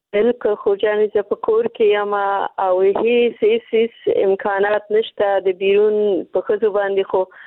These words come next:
د کار ټول هغه دروازې تړل شوي دي. کار نشته، د نارینه‌و د پاره هم نشته او د ښځو د پاره هم نشته. ته باور وکړه چې دا وطن که خلک وایي چې نیمایي برخه یې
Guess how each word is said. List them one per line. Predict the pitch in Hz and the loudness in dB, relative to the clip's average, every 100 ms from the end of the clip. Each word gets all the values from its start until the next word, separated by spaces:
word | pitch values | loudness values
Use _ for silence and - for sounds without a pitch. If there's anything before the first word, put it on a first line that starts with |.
| - - 190 | -20 -8 -4
د | |
کار | 196 247 220 214 196 _ - | -4 -2 -2 -2 -4 _ -2
ټول | 233 226 208 | 2 2 2
هغه | 185 196 185 180 - 117 170 170 196 | 0 0 0 -2 -4 -2 0 0 0
دروازې | 202 196 190 226 220 | 2 0 0 -2 0
تړل | 202 190 185 247 | 0 -2 -2 -2
شوي | 240 220 | 0 2
دي. | 185 196 190 - - - - | 2 2 0 -4 -20 -12 -6
کار | 254 233 220 | -2 0 2
نشته، | 220 247 - 190 | 0 0 -2 -2
د | 190 | 0
نارینه‌و | 196 190 190 220 240 220 | 0 0 0 2 2 0
د | |
پاره | - 226 208 | -2 -2 -2
هم | 208 | -2
نشته | 208 - 190 | -4 -2 -2
او | |
د | 180 180 | 0 -2
ښځو | - 269 247 | 0 0 0
د | 202 | -2
پاره | - 196 175 | -2 -2 -2
هم | 175 | -2
نشته. | 180 175 - - - | -4 -4 -4 -4 -4
ته | 254 | -2
باور | 240 233 254 | 0 0 0
وکړه | 240 - - | 0 -4 -10
چې | 208 | -6
دا | 233 240 | -2 0
وطن | 214 214 240 240 - - | -2 0 -2 -2 -8 -8
که | 214 | -6
خلک | 226 254 247 | -2 -2 0
وایي | 240 240 | 0 0
چې | 240 214 - - - 220 214 | -2 -10 -12 -18 -18 -8 0
نیمایي | 226 233 240 269 | 0 2 0 0
برخه | 262 269 269 | 0 -2 0
یې | 240 | 0